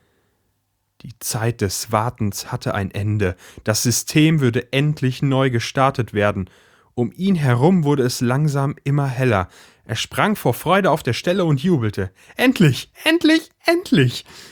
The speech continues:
Er ließ sich auf den Hintern fallen und warf den Kopf in seine Hände. Freudentränen liefen sein Gesicht hinunter. Das Licht blendete ihn. Er schloss die Augen und legte sich auf den Rücken.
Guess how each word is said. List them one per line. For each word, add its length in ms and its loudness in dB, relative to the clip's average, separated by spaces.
Er 120 -2
ließ 280 0
sich 220 -2
auf 120 -2
den 140 -2
Hintern 340 0
fallen 360 2
und 180 0
warf 240 2
den 160 -2
Kopf 240 -4
in 100 -2
seine 220 0
Hände. 400 -2
Freudentränen 920 2
liefen 340 -2
sein 220 0
Gesicht 340 0
hinunter. 520 -4
Das 180 -8
Licht 360 -4
blendete 480 -2
ihn. 260 -4
Er 120 0
schloss 340 0
die 160 -4
Augen 340 2
und 160 2
legte 300 0
sich 200 0
auf 100 0
den 140 0
Rücken. 360 -2